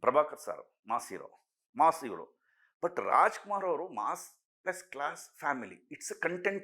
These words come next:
oriented ಹೀರೋ ಅವರು. ಅದಕ್ಕೆ ಇವತ್ತಿಗೂ ಅದಾದ ನಂತರ, ಆ, ವಿಷ್ಣು ಸರ್ ಆಗ್ಬೋದು ಕಂಟೆಂಟ್ ಅವ್ರಿಗೆ. But ಇಲ್ಲಿ ಇವ್ರುಗಳು ಕೂಡ, ನಮ್ಮ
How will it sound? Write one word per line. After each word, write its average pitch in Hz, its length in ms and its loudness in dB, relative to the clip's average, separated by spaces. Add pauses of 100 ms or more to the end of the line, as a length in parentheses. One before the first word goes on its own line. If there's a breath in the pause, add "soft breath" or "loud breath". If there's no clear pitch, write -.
oriented 135 560 0 (120)
ಹೀರೋ 87 260 -6
ಅವರು. - 260 -16 (840)
ಅದಕ್ಕೆ 180 640 4
ಇವತ್ತಿಗೂ 180 520 -4
ಅದಾದ 131 520 6
ನಂತರ, 147 240 -6 (520 loud breath)
ಆ, 120 300 8
ವಿಷ್ಣು 127 320 -4
ಸರ್ 143 180 0
ಆಗ್ಬೋದು 123 380 0
ಕಂಟೆಂಟ್ 151 500 -2
ಅವ್ರಿಗೆ. - 400 -10 (680 soft breath)
But 180 180 0
ಇಲ್ಲಿ 233 540 4 (280 loud breath)
ಇವ್ರುಗಳು 202 540 4
ಕೂಡ, 220 180 2 (260)
ನಮ್ಮ 139 220 2